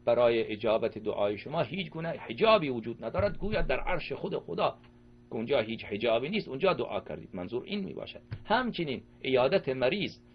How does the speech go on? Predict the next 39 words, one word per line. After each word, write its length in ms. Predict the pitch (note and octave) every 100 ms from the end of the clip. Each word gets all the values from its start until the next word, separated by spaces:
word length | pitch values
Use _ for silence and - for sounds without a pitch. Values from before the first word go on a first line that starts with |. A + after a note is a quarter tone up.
| -
نه 100 | D#3
اینکه 300 | C#4 A3+ F#3+
خدا 300 | - C#3+ F3
اونجا 300 | D3 C3+ B2
واقعاً 380 | G#2+ - B2 A#2+
ذات 300 | A2+ B2 A#2+
این 180 | A2+
مریض 340 | G#2+ A2+ G3 - -
با 120 | - A#2+
ذات 260 | C3 A#2+
خدا 280 | - A#2 C3+
یکیه، 380 | D#3+ B2 G2+ - - - - - - - - -
منظور 340 | F2 F#2+ B2 C3
این 240 | E3 G#3+
نمیباشد 520 | E3 A#2 F#2 F2 F2+ -
بینندگان 480 | F#2 - - - -
عزیز، 220 | - - - - -
چون 320 | - D#3+ C#3+ -
منظور 320 | A2+ B2+ D#3
اینه 200 | F3+ G3
نهایت 520 | D#3 A2 B2+ E3 -
ثواب. 520 | A2 G2+ G#2+ B2 G2+ - - - G2+
و 40 | A#2+
وقتی 300 | D3+ - C3
که 60 |
شما 260 | A2+ C3+ B2+
به 80 | A2
عیادت 420 | A#2 A#2 B2 A2+
انسان 420 | G2+ G#2 A#2 A2+
مؤمن 300 | G#2+ G#2+ G#2+
میروید، 540 | G#2+ G#2 G#2 A#2 G#3+ - - - -
اونجا 360 | B2 B2 C#3
رضایت 500 | A#2+ A#2 A2+ D3+ G#3+
پروردگار 720 | D#3+ A#2+ A#2+ A2+ G#2+ G#2 G2+ G2
عالم 320 | G2 A2 A2
شامل 360 | G#2+ F#2 G2+
حال 340 | - A2+ D3+ F3
شما 240 | - D3+
میشود 440 | - - - D2+